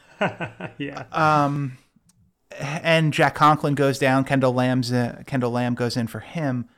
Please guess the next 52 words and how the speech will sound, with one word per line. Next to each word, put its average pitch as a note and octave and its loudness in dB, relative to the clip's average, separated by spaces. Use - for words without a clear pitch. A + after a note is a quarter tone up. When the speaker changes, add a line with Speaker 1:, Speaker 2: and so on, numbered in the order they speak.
Speaker 2:
Maybe D#3+ -2
it's D3 -6
not C#3 0
what A#2+ -2
you B3+ -4
thought B2 0
you E3+ -8
were F3 -10
gonna F#3+ -4
have, G3+ -4
but D#3 0
the D3+ -8
fact F#3 -2
that F3 0
it D#3 -2
wasn't D3+ -2
just, - -4
"We're G3+ 6
gonna G3 4
run D#3+ 2
with C#3+ -2
Nick D3+ 0
Chubb C3+ 2
a C#3+ 2
lot, C3 2
we're D3+ 0
gonna D3+ -2
make C#3 -4
the C#3+ -6
second C#3 -2
half C3+ 0
as C3 -2
short - -2
as C#3 -2
it C3 -4
can B2+ -4
be," C3 -4
that F#3 0
blew F#3+ 2
my C#3+ 2
mind, A#2+ -4
because C#3 -6
they D#3+ 0
still E3 -4
put D3+ -2
the C#3 -12
ball C3+ 2
in C3+ 0
the A#2+ 0
air A#2 -2
a A#2 -4
lot. F2 -12